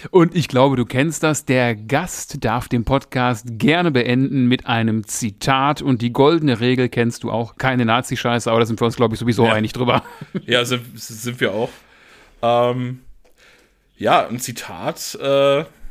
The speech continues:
Speaker 2: passt ganz gut. Hätte auch gut zu dem Wahlsonntag gepasst. Ähm, weil man ja auch mit seiner Stimme große Verantwortung hat. Ähm, ein Zitat von Onkel Ben. „Aus großer Kraft folgt große Verantwortung.“ Und vielleicht sind wir als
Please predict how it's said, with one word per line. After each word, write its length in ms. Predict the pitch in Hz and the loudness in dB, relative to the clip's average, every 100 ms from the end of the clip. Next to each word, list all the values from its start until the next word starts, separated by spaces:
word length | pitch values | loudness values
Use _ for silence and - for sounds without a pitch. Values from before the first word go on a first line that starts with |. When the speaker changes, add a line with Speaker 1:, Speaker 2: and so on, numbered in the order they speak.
| - 123 127 - - - | -16 -18 -8 -2 -2 -2
Speaker 2:
passt 240 | 131 - | -12 -4
ganz 260 | 123 113 - | -2 -2 -4
gut. 260 | 135 170 | -8 -4
Hätte 220 | 156 120 113 | -4 -2 -2
auch 200 | 110 - | -4 -8
gut 200 | 123 - | -8 -8
zu 160 | 127 | -8
dem 200 | 113 110 | -4 -6
Wahlsonntag 500 | 101 113 143 156 156 | -4 -4 -4 -8 -10
gepasst. 560 | - - - 160 - - - - - - _ - | -12 -10 -6 -6 -8 -18 -20 -20 -20 -20 _ -6
Ähm, 380 | 107 117 123 113 | -2 -2 -4 -4
weil 100 | 104 | -4
man 180 | 117 113 | -2 0
ja 80 | 110 | 0
auch 120 | 107 | -2
mit 140 | 110 110 | -4 -4
seiner 260 | 107 104 | -6 -6
Stimme 380 | - - 117 127 | -8 -8 -6 -6
große 320 | - 113 113 | -8 -10 -8
Verantwortung 580 | 107 117 127 151 160 156 | -6 -6 -6 -6 -6 -8
hat. 380 | 165 160 - - - | -10 -12 -20 -18 -10
Ähm, 280 | 117 117 | -6 -6
ein 120 | 113 123 | -6 -8
Zitat 300 | 131 151 147 | -4 -4 -4
von 140 | 151 | -8
Onkel 280 | 143 143 143 | -8 -6 -2
Ben. 440 | 143 165 113 110 - - - - - | 0 0 -2 -4 -12 -20 -20 -20 -6
„Aus 260 | 120 127 - | -2 -2 -2
großer 380 | 135 170 175 | -4 -2 -2
Kraft 320 | 147 - 160 - | -2 -2 -4 -2
folgt 280 | - 143 | -2 -2
große 260 | 143 156 160 | 0 -2 -2
Verantwortung.“ 840 | - 151 196 - 123 120 127 131 135 | -2 -2 -2 2 2 2 -2 -2 -4
Und 400 | 120 120 123 127 | 0 2 0 -6
vielleicht 580 | - - 117 117 185 - | -10 -8 -4 -2 -4 -6
sind 640 | - 139 123 131 131 110 | -12 -10 -8 -8 -8 -8
wir 420 | 120 170 208 - | 0 0 0 -4
als 460 | 113 113 - - | -6 -8 -12 -14